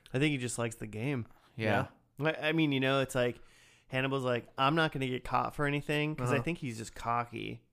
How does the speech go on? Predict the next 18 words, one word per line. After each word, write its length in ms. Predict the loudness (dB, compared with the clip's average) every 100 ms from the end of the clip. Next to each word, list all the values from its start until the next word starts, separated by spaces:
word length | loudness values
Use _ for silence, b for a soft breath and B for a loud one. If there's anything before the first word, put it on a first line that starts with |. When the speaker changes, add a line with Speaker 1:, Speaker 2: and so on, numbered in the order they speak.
| -4
Speaker 1:
And 160 | 0
I 60 | 0
think 180 | 0 0
that's 100 | 2
Speaker 3:
'Cause 100 | 6
Speaker 1:
just 120 | 6
Speaker 3:
it's, 60 | 6
Speaker 1:
Hannibal 400 | 2 4 2 4
in 40 |
Speaker 3:
either 160 | 8 10
way, 140 | 10
Speaker 1:
general. 120 | 8
Speaker 3:
it's 100 | 6
game 200 | 4 6 6
over 200 | 2 0
here 260 | 0 0
anyway, 400 | 0 -2 -2 -4
right? 280 | -4 -4 -6